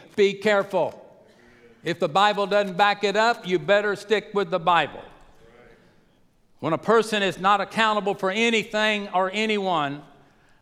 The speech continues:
but God, watch out. Watch out. When the person is not accountable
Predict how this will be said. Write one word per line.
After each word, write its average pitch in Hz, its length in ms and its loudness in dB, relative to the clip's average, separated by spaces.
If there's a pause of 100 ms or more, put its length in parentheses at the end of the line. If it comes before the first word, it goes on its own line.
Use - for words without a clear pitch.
(140)
but - 760 -4 (180)
God, 117 460 0 (960)
watch 156 260 -2
out. 113 240 -2 (1300)
Watch 139 280 -4
out. 95 220 -4 (360)
When 160 240 -2
the 147 80 -2
person 180 420 -2
is 139 160 -4
not 170 280 2
accountable 104 540 -6